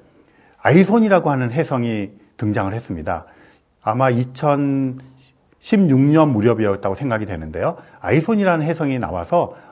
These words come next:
어, 홈즈 혜성을 잇는 정말 대혜성을 또 보는구나 하고 굉장히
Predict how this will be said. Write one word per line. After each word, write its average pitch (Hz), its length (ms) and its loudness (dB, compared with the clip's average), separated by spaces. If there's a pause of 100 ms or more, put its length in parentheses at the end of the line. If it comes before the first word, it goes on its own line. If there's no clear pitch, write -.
(140)
어, 98 320 -8
홈즈 208 220 2
혜성을 147 440 0
잇는 101 500 -4
정말 123 280 -2
대혜성을 151 580 4
또 233 120 2
보는구나 120 420 2
하고 101 240 -4
굉장히 110 600 -2